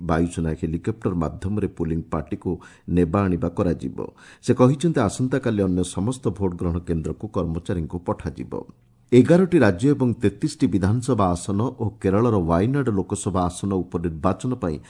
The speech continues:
ଆଜି ପ୍ରଚାର ଶେଷ ହୋଇଛି। ଆସନ୍ତା ବୁଧବାର ଦିନ ସେଠାରେ ମତଗ୍ରହଣ କରାଯିବ।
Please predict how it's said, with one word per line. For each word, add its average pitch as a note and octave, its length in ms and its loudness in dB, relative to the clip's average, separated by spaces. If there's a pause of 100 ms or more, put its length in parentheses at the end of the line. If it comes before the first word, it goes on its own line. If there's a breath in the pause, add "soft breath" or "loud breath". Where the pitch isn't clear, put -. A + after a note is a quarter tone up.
(240 loud breath)
ଆଜି F2+ 280 2 (100)
ପ୍ରଚାର F#2 400 -2
ଶେଷ - 260 -6 (140)
ହୋଇଛି। C2+ 360 -10 (440 loud breath)
ଆସନ୍ତା F2+ 400 0
ବୁଧବାର F2+ 480 -2
ଦିନ A2 240 0
ସେଠାରେ E2+ 320 -4
ମତଗ୍ରହଣ E2 640 -4
କରାଯିବ। E2 420 -4